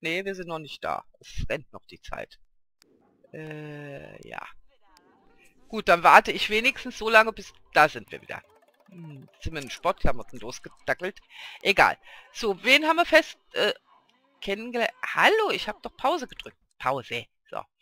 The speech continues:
Melissa hat Professor Melanie Königs kennengelernt und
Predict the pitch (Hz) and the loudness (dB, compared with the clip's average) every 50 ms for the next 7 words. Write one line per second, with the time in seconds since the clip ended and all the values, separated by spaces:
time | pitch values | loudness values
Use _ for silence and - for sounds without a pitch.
0 | _ - - - - - - - - _ _ - 220 277 320 370 - - 320 277 | _ -20 -20 -20 -20 -20 -20 -20 -20 _ _ -2 2 2 4 2 4 4 6 6
1 | 262 247 - - - 214 - - 269 302 - - 262 240 220 202 214 220 220 220 | 6 6 4 0 -4 -6 0 2 2 2 2 0 0 0 0 2 4 6 4 4
2 | 214 196 - - - 277 311 359 359 381 - - - - - 285 294 285 285 285 | 2 -4 -12 -10 -6 -4 -2 -2 -2 -4 -6 -8 -8 -2 0 0 0 0 -4 -4
3 | 277 277 269 247 240 240 247 247 247 - - _ - - 254 285 294 302 | -2 -2 0 2 4 4 4 2 2 -4 -12 _ -4 -4 -2 -2 -4 -8